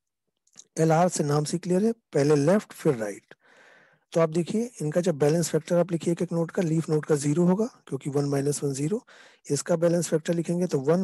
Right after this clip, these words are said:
माइनस टू तो माइनस वन हो गया, इसका बैलेंस फैक्टर लिखेंगे तो वन, टू, थ्री लेफ्ट हाइट हो गई थ्री और राइट हाइट में देखेंगे तो अकेला यही है, तो थ्री माइनस वन तो ये प्लस टू आ गया।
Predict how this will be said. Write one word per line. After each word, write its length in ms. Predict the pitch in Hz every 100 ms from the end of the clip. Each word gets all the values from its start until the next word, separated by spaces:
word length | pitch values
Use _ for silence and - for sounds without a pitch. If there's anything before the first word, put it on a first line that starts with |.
| 165
माइनस 380 | 147 151 151 -
टू 160 | 208 247 _ _ _ -
तो 80 | 127
माइनस 360 | 123 123 147
वन 80 | 170
हो 100 | 175
गया, 180 | 180 220 - _ _ _ _ -
इसका 320 | 151 - 220
बैलेंस 300 | 214 208 190
फैक्टर 260 | 190 -
लिखेंगे 300 | 190 185 196
तो 140 | 202 160
वन, 320 | 151 180 190
टू, 220 | - 190
थ्री 240 | 190 175 156
लेफ्ट 340 | 139 170 -
हाइट 200 | 156 160
हो 60 | 160
गई 140 | 175
थ्री 260 | 170 175 247
और 200 | - 131
राइट 320 | 139 185 202
हाइट 220 | 190 185
में 80 | 196
देखेंगे 300 | 180 190 190
तो 100 | 185
अकेला 340 | 160 151 156
यही 260 | 165 143 160
है, 140 | 190 226 _ _ _ -
तो 100 | 156
थ्री 420 | - - 208 247
माइनस 480 | 185 156 165 202 -
वन 240 | 127 123 117 _
तो 80 | -
ये 80 | 175
प्लस 280 | - 180 -
टू 140 | 151 120
आ 40 |
गया। 260 | 104 -